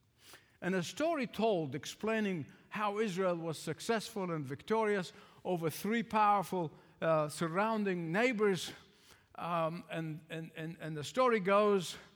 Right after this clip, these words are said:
that, um, General Moshe Dayan, some of you remember the guy had the patch. Uh, I had the privilege of meeting his nephew. He's also, uh, General Dayan, just retired when I met him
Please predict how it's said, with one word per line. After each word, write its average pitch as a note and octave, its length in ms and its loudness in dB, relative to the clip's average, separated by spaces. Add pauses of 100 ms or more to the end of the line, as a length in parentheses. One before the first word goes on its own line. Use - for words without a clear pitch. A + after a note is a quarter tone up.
(500)
that, D3+ 540 0
um, B2+ 480 -2
General A#3 400 4
Moshe G#3 480 2
Dayan, E3+ 400 2 (600)
some A3 280 2
of F#3 100 2
you G3+ 80 2
remember F#3+ 300 2
the F3 100 -4
guy G3 220 4
had F3+ 240 2
the F3+ 80 -2
patch. G3 440 -2 (720)
Uh, D#3+ 400 -4
I F3+ 180 2
had F#3 160 0
the D#3+ 120 -2 (220)
privilege E3+ 360 2
of D#3 100 -2
meeting F#3 300 0
his D3 220 -2
nephew. E3+ 440 0
He's E3+ 180 -2
also, A#3 400 0 (360)
uh, D#3 220 -10
General D#3 420 -2
Dayan, C3+ 460 -2 (260)
just F3+ 220 -6
retired F3+ 520 0
when D#3+ 120 -4
I D3+ 120 -4
met E3 200 -2
him D3+ 140 -4